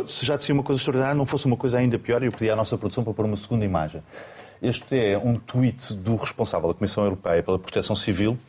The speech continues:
a explicar então que tinha conseguido mobilizar os meios da União Europeia para irem para a Turquia. Portanto, os homens portugueses que seguiram, homens e mulheres que seguiram para a Turquia, não vão pelo Estado português, vão ao abrigo do mecanismo de proteção civil da União Europeia,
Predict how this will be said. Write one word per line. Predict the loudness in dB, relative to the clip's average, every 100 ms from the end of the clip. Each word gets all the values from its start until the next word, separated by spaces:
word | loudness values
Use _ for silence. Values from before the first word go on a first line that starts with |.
| -20 -20 -14 -2
a | -2
explicar | 0 -2 0 2 2
então | 2 -2
que | 0
tinha | 0 2
conseguido | -2 -2 0 2
mobilizar | 4 4 2 2 2
os | 2
meios | 2 2 2 2
da | 2
União | 4 4
Europeia | 2 0 2 2 0 -8 -20 -16 -2
para | 2 4
irem | 4 2 2 -2
para | -2 -2
a | -2
Turquia. | -4 -6 -6 -6 -12 -20 -20 -20 -20 -20 _ _ -8
Portanto, | -4 -4 -4 -4
os | -4 -6 -8 -10 -4
homens | -2 -2 -4
portugueses | -6 -2 -2 0
que | -2
seguiram, | -2 0
homens | 0 -2 -2
e |
mulheres | 0 0 -2
que |
seguiram | -2 -2 -2
para | -4
a |
Turquia, | -6 -4 0 0 2
não | 2 4 2
vão | 2 2 0
pelo | -2 -6
Estado | -2 -4
português, | -4 -4 0 0 0
vão | 0 0 2 2
ao | 2 2
abrigo | 2 0
do | 0
mecanismo | -2 0 0 2 0 -2 -6 -6 -18
de | -14
proteção | -2 -2 0
civil | 0 0 0 2
da |
União | 2 2 2
Europeia, | 0 -2